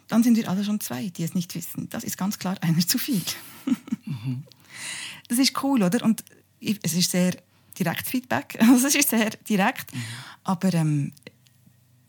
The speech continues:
Speaker 1: es ist auch sehr deutlich. Und man
Speaker 2: Ja.
Speaker 1: muss es nicht immer so formulieren, es kann ein bisschen vor den Kopf stossen vielleicht, aber es ist genau der Punkt, oder?
Speaker 2: Mhm. Er sagt einmal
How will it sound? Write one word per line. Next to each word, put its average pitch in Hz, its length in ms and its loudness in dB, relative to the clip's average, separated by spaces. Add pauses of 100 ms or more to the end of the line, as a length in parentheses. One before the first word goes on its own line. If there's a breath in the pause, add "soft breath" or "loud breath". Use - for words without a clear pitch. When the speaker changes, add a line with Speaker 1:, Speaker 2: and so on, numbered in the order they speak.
(100)
Speaker 1:
es 170 120 -4
ist 160 140 -2
auch - 80 -6
sehr 151 140 -4
deutlich. - 480 -4 (140)
Und 175 140 4
man 170 140 6
Speaker 2:
Ja. 175 40 8
Speaker 1:
muss 170 120 2
es - 60 -4
nicht 170 120 -2
immer 190 180 4 (300)
so 160 260 -2 (120)
formulieren, 170 540 2
es 170 100 -4
kann 151 100 -10
ein 160 100 -4
bisschen 165 40 -8
vor 156 100 -10
den 156 80 -6
Kopf - 260 -10
stossen 196 440 -4
vielleicht, 220 260 -8 (300 loud breath)
aber 170 100 -6
es 180 80 -2
ist 185 140 2
genau 180 240 0
der 175 80 -4
Punkt, - 520 -6
oder? 143 160 -2
Speaker 2:
Mhm. 175 80 -4 (640 loud breath)
Er 170 260 -2
sagt 170 480 -4
einmal 160 220 -2